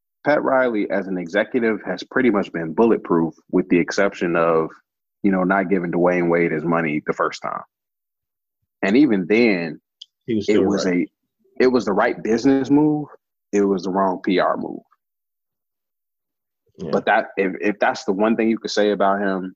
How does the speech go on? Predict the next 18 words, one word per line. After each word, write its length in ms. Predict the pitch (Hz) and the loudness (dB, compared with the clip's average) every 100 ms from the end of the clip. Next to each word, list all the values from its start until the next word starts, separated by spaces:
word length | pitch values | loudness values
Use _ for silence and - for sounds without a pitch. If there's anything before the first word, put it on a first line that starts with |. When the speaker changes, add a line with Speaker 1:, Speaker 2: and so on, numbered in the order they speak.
| - | -6
Speaker 1:
as 200 | 92 92 | -4 -4
an 60 | |
executive 500 | 90 85 95 - 87 | -6 -4 -4 -4 -4
over, 200 | 90 85 | -2 -4
what, 240 | 82 87 - - | -4 -4 -4 -6
twenty, 420 | 92 95 92 92 - _ _ _ _ - | -4 -2 -2 -4 -8 _ _ _ _ -6
twenty-five 500 | 98 95 95 92 87 | -4 0 2 2 0
years, 520 | 95 104 110 110 - _ _ _ _ _ _ _ - _ _ _ _ _ _ _ | 2 2 2 -2 -10 _ _ _ _ _ _ _ -20 _ _ _ _ _ _ _
I 80 | 80 | -4
mean, 420 | 92 90 87 82 - | -2 -2 -4 -8 -2
Jerry 240 | 95 95 | 0 2
Krause 260 | 92 95 92 | 2 0 -2
could 120 | 90 | -6
have 80 | 85 | -4
learned 220 | 87 87 | -4 -2
something 340 | - 80 - 82 | -4 -6 -8 -6
from 200 | 90 82 | -4 -2
that. 180 | - | -6